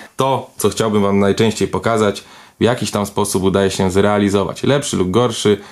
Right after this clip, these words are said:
możecie ocenić sami, jednak patrząc po ilości łapek w górę, za które oczywiście wam bardzo dziękuję, no to ten poziom jest chyba naprawdę wystarczający do oglądania dla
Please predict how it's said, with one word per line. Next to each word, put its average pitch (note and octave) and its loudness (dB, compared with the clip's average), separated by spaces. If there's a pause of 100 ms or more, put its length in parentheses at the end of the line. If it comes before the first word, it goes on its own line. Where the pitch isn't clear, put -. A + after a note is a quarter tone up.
(160)
możecie G2+ 0
ocenić F#2+ 0
sami, A#2+ 0 (260)
jednak C3 2
patrząc A2+ -2
po G2+ 0 (380)
ilości G#2 2 (200)
łapek A#2+ 0
w G#2 -4
górę, A2+ 4
za G2 2
które G#2 2
oczywiście G2+ 2
wam F#2 0 (260)
bardzo A#2 0
dziękuję, G#2+ 4 (280)
no F#3 4
to B2 0
ten A#2 2
poziom G#2+ 0
jest G2 0
chyba G2 0 (180)
naprawdę G#2 2
wystarczający G#2+ 0
do G2+ 2
oglądania G2+ 2
dla F#2 -2